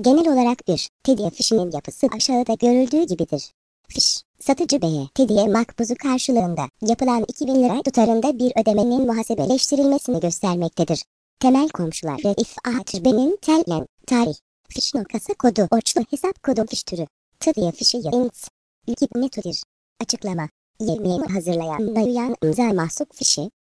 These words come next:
kasayla ilgisi bulunmayan işlemlerin kaydedildiği iştir. Fişe kayıtlar Y M M kaydı düzeninde yapılır.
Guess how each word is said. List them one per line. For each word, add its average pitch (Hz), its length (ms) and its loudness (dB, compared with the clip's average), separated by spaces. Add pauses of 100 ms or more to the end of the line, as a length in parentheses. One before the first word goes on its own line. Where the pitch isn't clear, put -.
(160)
kasayla 247 400 0
ilgisi 196 460 -2
bulunmayan 160 580 2
işlemlerin 190 600 2
kaydedildiği 165 800 -4
iştir. - 440 -2 (380)
Fişe 247 240 0
kayıtlar 285 500 4
Y 233 240 0
M 202 80 -2
M 226 100 0
kaydı 160 420 -8
düzeninde 190 480 0
yapılır. 170 480 -6